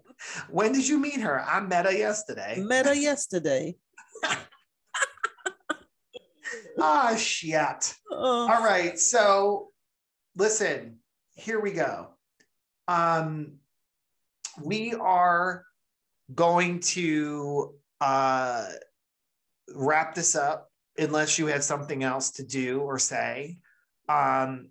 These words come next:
Speaker 1: I know that we all are anticipating the U S Thanksgiving this week. Um, I'm looking forward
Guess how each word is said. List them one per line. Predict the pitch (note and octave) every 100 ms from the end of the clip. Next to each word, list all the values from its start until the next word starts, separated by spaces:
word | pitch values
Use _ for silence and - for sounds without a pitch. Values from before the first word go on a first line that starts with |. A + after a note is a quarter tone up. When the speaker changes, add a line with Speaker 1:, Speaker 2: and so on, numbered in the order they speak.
| _
Speaker 1:
I | D3+ E3+
know | E3 D#3+ D#3+
that | D3 D3
we | C#3 D3
all | C#3+ C#3 C#3 D3+
are | C3+ C#3+
anticipating | C3+ C3+ D3 - C#3 C#3+ D3 D3+
the | C3
U | B2 C3+
S | C3 -
Thanksgiving | C#3+ C#3+ - C#3+ C#3 C#3+
this | C#3 C3
week. | B2 B2 - - _ _ _ _ _ _ _ _ -
Um, | C#3 C3+ B2+ C3 -
I'm | D3 C#3+
looking | D#3 D#3+ D3
forward | C3+ - C3+ C#3 C#3+ D#3